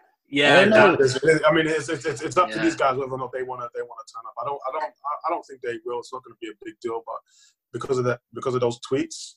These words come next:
Speaker 3: yo, I really want them to go out there and, and, and, and, uh, get to
Speaker 2: Yeah, but
Speaker 3: clapping.
Speaker 2: more, more for Chelsea, because at the end of the day,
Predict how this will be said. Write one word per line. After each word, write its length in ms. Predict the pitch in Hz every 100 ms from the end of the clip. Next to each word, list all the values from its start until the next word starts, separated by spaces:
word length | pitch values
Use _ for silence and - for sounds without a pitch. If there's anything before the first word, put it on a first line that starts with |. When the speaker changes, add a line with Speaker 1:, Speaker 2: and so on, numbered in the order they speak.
| -
Speaker 3:
yo, 220 | 113 107
I 140 | 107
really 220 | 107 113 113
want 140 | 117
them 60 | 104
to 100 | 123
go 160 | 110
out 160 | 110 -
there 160 | 107 107
and, 120 | 107
and, 140 | 107 101
and, 240 | 110 101 101 - -
and, 200 | 110 104
uh, 160 | 104 98
get 180 | 113 -
to 80 | -
Speaker 2:
Yeah, 80 | 180
but 80 | -
Speaker 3:
clapping. 100 | 202
Speaker 2:
more, 220 | 202 -
more 220 | 175 208 214
for 240 | 208 190
Chelsea, 400 | 202 190 190 -
because 420 | 117 - 120 110
at 120 | 113
the 100 | 110
end 160 | 131 123
of 40 | 110
the 120 | 104
day, 400 | 127 110 104